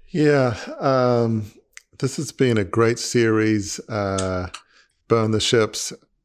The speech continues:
Life can get overwhelming. I think really the key point is you've got to make that decision that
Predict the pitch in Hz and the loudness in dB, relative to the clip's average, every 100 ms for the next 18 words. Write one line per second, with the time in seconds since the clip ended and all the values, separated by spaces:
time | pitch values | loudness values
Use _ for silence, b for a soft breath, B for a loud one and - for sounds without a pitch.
0 | - 120 120 143 - 123 120 117 127 120 | -4 0 2 0 -2 0 2 0 0 2
1 | 113 101 110 110 113 107 104 110 B - | 2 2 2 2 2 0 0 -4 B -18
2 | - 113 - 127 - 123 139 120 107 - | -10 -8 -2 -2 0 2 4 4 2 -2
3 | 107 95 - 131 127 - 123 110 107 - | -8 -8 -2 0 0 -2 0 2 0 -2
4 | - 101 98 98 - b b b b b | 0 2 2 -2 -10 b b b b b
5 | b 117 110 127 143 127 113 110 107 113 | b -4 -2 0 2 2 2 0 0 -2
6 | 110 - 101 - 156 147 113 98 95 98 | -2 -4 -4 0 2 2 0 -2 -4 -2
7 | 104 98 98 - | 0 0 -2 -6